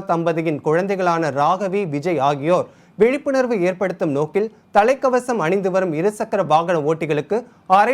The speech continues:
லிட்டர் பெட்ரோல் வழங்கினார்கள். இவர்களது செயலை பலரும் வெகுவாக பாராட்டி வருகின்றனர். நேபாளத்தில் சர்வதேச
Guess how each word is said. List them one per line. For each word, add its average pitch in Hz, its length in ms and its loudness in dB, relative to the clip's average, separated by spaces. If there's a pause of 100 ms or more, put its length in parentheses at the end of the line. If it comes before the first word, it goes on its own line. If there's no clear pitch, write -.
லிட்டர் 247 300 0
பெட்ரோல் 190 360 0
வழங்கினார்கள். 143 600 0 (420)
இவர்களது 247 560 2
செயலை 196 280 2 (120)
பலரும் 175 400 2
வெகுவாக 202 640 0
பாராட்டி 185 420 2
வருகின்றனர். 143 560 -4 (1400)
நேபாளத்தில் 247 880 2
சர்வதேச 214 440 2